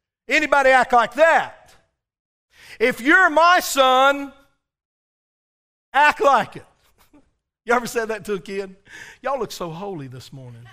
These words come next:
Y'all look little halos out there.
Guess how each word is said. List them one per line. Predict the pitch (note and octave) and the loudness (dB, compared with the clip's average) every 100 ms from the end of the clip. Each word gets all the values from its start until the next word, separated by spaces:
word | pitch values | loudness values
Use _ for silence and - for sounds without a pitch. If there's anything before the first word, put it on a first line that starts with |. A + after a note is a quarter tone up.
| D#3 | -16
Y'all | F#3 F#3 | -12 -10
look | F3 D3+ - - - - - _ _ _ _ | -10 -12 -20 -20 -20 -20 -20 _ _ _ _
little | F#3 E3+ | -10 -8
halos | F3 F#3 E3+ D#3 C#3+ D3 | -6 -6 -6 -8 -10 -14
out | C#3+ C3+ | -16 -16
there. | D3+ C#3 C3 | -18 -18 -20